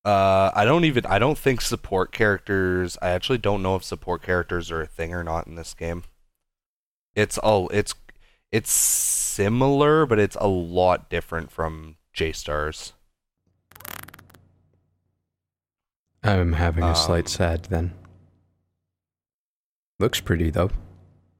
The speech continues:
Speaker 1: Yeah, 'cause it's like you pick, you pick three characters for your team. It's like, it's like a Marvel versus Capcom thing.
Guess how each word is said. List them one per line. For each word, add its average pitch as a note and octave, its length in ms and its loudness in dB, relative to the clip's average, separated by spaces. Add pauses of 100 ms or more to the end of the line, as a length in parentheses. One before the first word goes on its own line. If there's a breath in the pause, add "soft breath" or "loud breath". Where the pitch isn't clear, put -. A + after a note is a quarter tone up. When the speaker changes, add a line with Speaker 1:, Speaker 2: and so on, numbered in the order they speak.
(680)
Speaker 1:
Yeah, D2+ 180 -4 (260)
'cause A#2+ 240 2
it's A2+ 160 0
like A#2+ 200 4
you G#2+ 120 2
pick, - 400 -4
you G#2 100 -2
pick - 280 2
three G#2+ 260 -2
characters F#2 560 0
for - 120 -4
your G2 100 0
team. F2 320 -8
It's F#2 160 -6
like, F2+ 180 -2
it's F2 300 -2
like F2+ 160 -2
a E2+ 180 2
Marvel E2+ 280 -2
versus E2+ 320 -8
Capcom G2+ 480 -2
thing. A#2 260 0